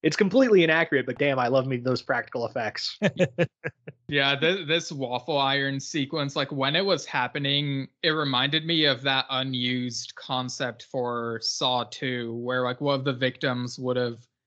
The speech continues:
Speaker 2: had to go through a waffle iron trap, but they decided to cut that out entirely. Michael is here, and <laughs> he's, like,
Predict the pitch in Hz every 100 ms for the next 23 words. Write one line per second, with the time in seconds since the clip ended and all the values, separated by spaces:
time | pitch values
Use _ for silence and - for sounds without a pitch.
0 | _ _ - 135 131 - 131 131 123 -
1 | 131 120 120 123 - 131 117 117 117 117
2 | 113 113 - - 120 113 - 127 110 131
3 | 127 120 127 117 - 113 - 127 - 120
4 | 120 120 117 _ _ _ _ - 127 127
5 | 120 117 113 117 117 _ _ _ _ -
6 | 131 120 127 135 165 156 147 143 135 123
7 | - 147 156 139 123 123 123 - - 139
8 | 139 127 151 135 120 -